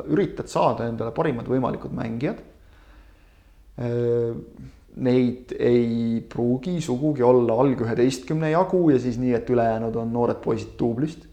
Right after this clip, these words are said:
See on ka täiesti normaalne, et, et mehi on rohkem, kui platsile mahub. Kogu aeg nagu oleme kuulnud seda, et, et kas või näiteks seda ka, et kas K T M on nagu see halb asi, mis, millega noored mehed saavad liiga kergelt väljakule,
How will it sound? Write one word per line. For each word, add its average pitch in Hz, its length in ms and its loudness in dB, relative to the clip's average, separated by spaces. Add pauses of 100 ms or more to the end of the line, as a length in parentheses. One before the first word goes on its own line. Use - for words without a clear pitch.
(240)
See 123 160 -4
on 117 80 -4
ka 110 80 -2
täiesti 123 320 0
normaalne, 131 560 2
et, - 180 -10
et - 400 -16 (140)
mehi 120 240 0
on 120 80 2
rohkem, 131 340 2
kui 120 80 0
platsile 123 380 0
mahub. 120 320 -2 (1600)
Kogu 160 260 6
aeg 113 160 2
nagu 113 140 -4
oleme 110 180 0
kuulnud 113 380 4
seda, 123 320 0
et, - 160 -12
et - 100 -12
kas 113 140 -8
või 113 80 -2
näiteks 117 260 -2
seda 117 140 -2
ka, 117 80 2
et - 160 -6
kas - 100 -14
K 139 240 6
T 123 140 4
M 120 140 0 (100)
on 107 160 -6
nagu 113 180 -6
see 117 160 -2
halb 123 300 0
asi, 131 240 -4
mis, 120 180 -12 (1200)
millega 117 300 0
noored 135 240 4
mehed 139 180 2
saavad 117 240 -4
liiga 151 220 4
kergelt 113 320 -2
väljakule, 143 640 2